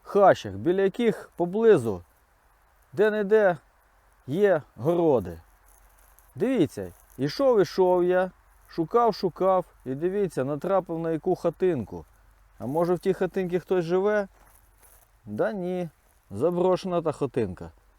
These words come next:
Але бачу, там трошки порядку є. Напевно, ховаються від дощу люди, коли приходять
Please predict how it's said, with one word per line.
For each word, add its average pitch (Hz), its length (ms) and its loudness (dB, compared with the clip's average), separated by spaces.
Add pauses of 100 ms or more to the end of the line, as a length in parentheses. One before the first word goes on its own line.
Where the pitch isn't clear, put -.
(580)
Але 214 240 -2
бачу, 247 360 -6
там 240 280 -4 (840)
трошки 208 380 -2
порядку 226 480 -2
є. 110 180 0
Напевно, 208 440 -2
ховаються 214 640 0
від 165 180 -4
дощу 175 360 -4
люди, 95 340 -4 (1300)
коли 156 240 0
приходять 151 680 -2